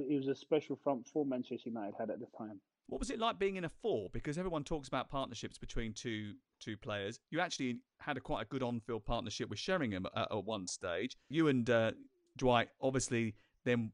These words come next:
Speaker 2: took that on and became a sort of well-known pairing as well. But four of you all competing for two places, how was, what was the dynamic like in the dressing room?
Speaker 1: Dynamic was really good. And I mean, really, really good. You know, loads of banter.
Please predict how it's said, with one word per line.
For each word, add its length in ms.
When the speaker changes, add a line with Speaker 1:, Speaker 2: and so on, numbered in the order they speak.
Speaker 2:
took 200
that 200
on 340
and 300
became 340
a 60
sort 240
of 200
well-known 600
pairing 420
as 160
well. 380
But 140
four 280
of 80
you 180
all 140
competing 420
for 80
two 220
places, 600
how 340
was, 280
what 120
was 80
the 60
dynamic 480
like 140
in 40
the 60
dressing 320
room? 180
Speaker 1:
Dynamic 400
was 200
really 280
good. 220
And 100
I 60
mean, 260
really, 300
really 340
good. 240
You 100
know, 120
loads 300
of 100
banter. 380